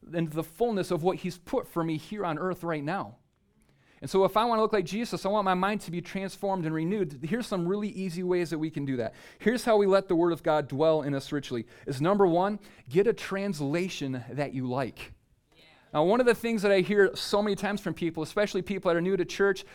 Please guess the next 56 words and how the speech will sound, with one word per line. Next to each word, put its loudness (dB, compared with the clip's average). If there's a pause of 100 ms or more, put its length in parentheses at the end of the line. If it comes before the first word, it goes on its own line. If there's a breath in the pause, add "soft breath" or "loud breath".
(180 loud breath)
they'll 6
come 2
in 0
and 0
say, 0
"Hey, 2
I 8
wanna 2
read 0
the 2
Bible, 6
but 6
I 0
just -6
don't 0
understand -2
it. 0
It -4
doesn't 0
make -4
sense -4
to -6
me. -4
I 0
really 0
don't -4
like -6
reading -4
the -4
Bible." -2 (500 soft breath)
And -2
first 0
question 2
I 2
always 0
say 2
is, -2
"What -2
translation -4
are -6
you -6
reading?" -12 (560 soft breath)
And -2
usually 0
the 0
answer -2
they 0
give -4
me -4
is, -6
"I'm -2
reading -2
the -2
King -6
James -6
Bible." -4